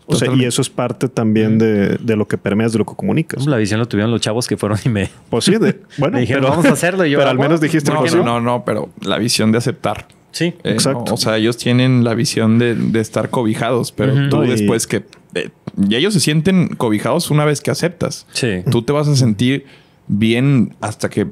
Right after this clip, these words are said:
Speaker 2: uno se vaya a un equipo. O sea, esa visión de decir,
Speaker 3: Exactamente.
Speaker 2: "Yo no estoy buscando el, ni el corto
Speaker 3: Sino
Speaker 2: ni el
Speaker 3: más
Speaker 2: mediano,
Speaker 3: esto.
Speaker 2: sino el largo, cabrón".
Speaker 3: Ujú,
Speaker 1: No, y
Speaker 3: exacto.
Speaker 1: es otra, igual no me dejarán mentir aquí, igual Adrián, que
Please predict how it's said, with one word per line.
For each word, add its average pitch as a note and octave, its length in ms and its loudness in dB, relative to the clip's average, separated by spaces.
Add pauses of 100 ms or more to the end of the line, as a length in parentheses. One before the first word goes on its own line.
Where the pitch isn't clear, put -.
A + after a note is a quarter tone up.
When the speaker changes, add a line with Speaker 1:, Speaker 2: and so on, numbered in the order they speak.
(160)
Speaker 2:
uno A#2 180 2
se A#2+ 140 0
vaya A#2 340 2
a A2+ 60 2
un A2+ 140 2
equipo. A2 160 2
O - 20 0
sea, A2+ 220 0
esa E3 300 0
visión C3 420 0
de C3+ 80 2
decir, B2 280 0
Speaker 3:
Exactamente. G#2 220 0
Speaker 2:
"Yo G#2+ 120 2
no A#2+ 100 0
estoy C#3+ 340 -2
buscando C3 520 -2
el, A#2+ 300 2
ni A2 140 4
el G#2 160 0
corto A#2 300 -2
Speaker 3:
Sino E3+ 60 2
Speaker 2:
ni D#3+ 60 4
el C3+ 60 2
Speaker 3:
más G2 160 2
Speaker 2:
mediano, A#2+ 300 0
Speaker 3:
esto. - 80 -6
Speaker 2:
sino - 280 -2
el D2 80 -4
largo, - 360 -6
cabrón". - 280 -6
Speaker 3:
Ujú, A2 120 -2
Speaker 1:
No, E3+ 80 -6
y - 120 -20
Speaker 3:
exacto. C#3 240 -2
Speaker 1:
es B2 260 0
otra, A#2+ 240 -2
igual G#2+ 240 2
no A2 80 0
me A2 100 0
dejarán G#2+ 340 -2
mentir A2 320 0
aquí, A2 240 -2
igual G#2 320 2
Adrián, G#2+ 240 0
que G2 260 -2